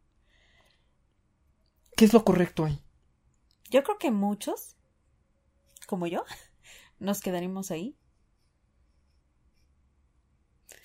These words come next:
Speaker 2: Al final ya tienes algo que te respalda, no sé, a lo mejor cinco,
Speaker 1: El barrio.
Speaker 2: diez o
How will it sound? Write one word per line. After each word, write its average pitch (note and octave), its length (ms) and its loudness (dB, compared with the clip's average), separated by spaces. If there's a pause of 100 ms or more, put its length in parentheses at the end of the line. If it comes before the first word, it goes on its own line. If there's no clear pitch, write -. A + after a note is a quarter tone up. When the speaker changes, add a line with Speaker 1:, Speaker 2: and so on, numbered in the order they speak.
(480)
Speaker 2:
Al G#3 120 2
final G#3+ 340 0
ya C4+ 140 6
tienes G#3+ 280 -2
algo G#3 220 -2
que G3+ 100 -10
te F3+ 140 -4
respalda, E3+ 600 -4
no F3+ 160 -4
sé, F#3+ 140 -4
a F3 60 0
lo F3 100 -4
mejor F3 340 -6
cinco, F#3+ 200 -2
Speaker 1:
El C#3+ 80 2
barrio. C3+ 300 8
Speaker 2:
diez B2 200 0
o D#3 180 -6